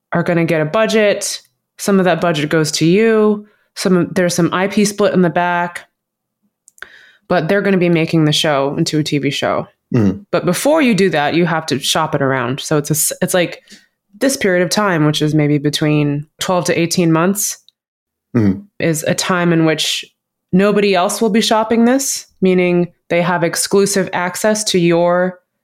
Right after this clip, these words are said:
Speaker 1: show, like, or selling your show.
Speaker 2: Mm.
Speaker 1: You're, you've agreed not to try to sell it elsewhere through another T V production company or through somebody else.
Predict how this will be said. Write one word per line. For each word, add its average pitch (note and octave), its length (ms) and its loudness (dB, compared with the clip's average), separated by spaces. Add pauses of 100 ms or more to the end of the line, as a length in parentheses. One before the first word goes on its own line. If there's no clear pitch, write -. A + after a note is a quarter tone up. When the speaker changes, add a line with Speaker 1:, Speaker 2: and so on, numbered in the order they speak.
(120)
Speaker 1:
show, A3+ 580 0
like, E3 240 -2 (140)
or F3 180 2
selling F#3+ 380 2
your G3+ 160 2
show. A3+ 380 0
Speaker 2:
Mm. - 40 -10 (120)
Speaker 1:
You're, F#3 300 2
you've F#3+ 180 2
agreed G3+ 420 0
not F#3+ 280 0
to F3+ 460 2 (320)
try F#3 200 -2
to F3 80 0
sell E3+ 280 0
it - 60 -2
elsewhere F3+ 560 2 (100)
through F3 160 2
another E3 560 2
T F#3+ 120 0
V F3 100 2
production E3 360 0
company D#3+ 420 0
or C#3+ 180 0
through D#3 180 -6
somebody D3+ 360 0
else. D3+ 380 -2